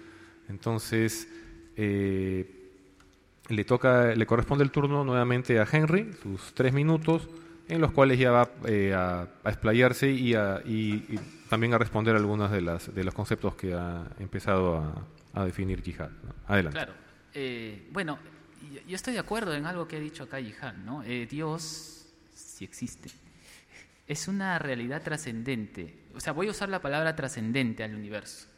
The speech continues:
Speaker 2: O sea, el universo como un término está hecho para referirse al todo, a todo lo que existe en el espacio y en el tiempo, ¿no?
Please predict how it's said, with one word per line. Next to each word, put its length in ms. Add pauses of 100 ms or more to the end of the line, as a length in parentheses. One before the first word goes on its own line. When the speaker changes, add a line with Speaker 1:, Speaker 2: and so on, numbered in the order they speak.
(300)
Speaker 2:
O 40
sea, 140 (500)
el 120
universo 720
como 200
un 160
término 440
está 300
hecho 280
para 200
referirse 520
al 200
todo, 520 (240)
a 100
todo 320
lo 100
que 80
existe 460
en 120
el 100
espacio 420
y 80
en 120
el 100
tiempo, 400 (420)
¿no? 80